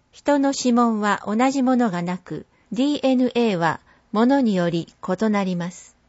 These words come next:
科学捜査官になって、指紋やディーエヌエーの検出に挑戦し、その不思議に触れてみましょう。時、ところ。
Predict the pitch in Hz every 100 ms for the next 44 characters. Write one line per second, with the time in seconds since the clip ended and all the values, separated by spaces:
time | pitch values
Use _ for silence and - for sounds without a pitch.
0 | _ _ - 240 277 294 - 277 277 277
1 | 262 190 170 170 175 175 _ 151 - _
2 | _ _ - 233 262 269 240 226 180 202
3 | 254 - 254 240 240 240 196 170 - 208
4 | 214 - - 190 185 - 214 220 - 202
5 | 190 - 165 - _ _ _ - 240 254
6 | 269 - 226 262 254 247 233 240 - 214
7 | 254 254 233 220 220 - 190 170 175 -
8 | _ _ _ _ _ _ _ _ _ _
9 | - 220 - 262 - _ 202 190 190 175
10 | -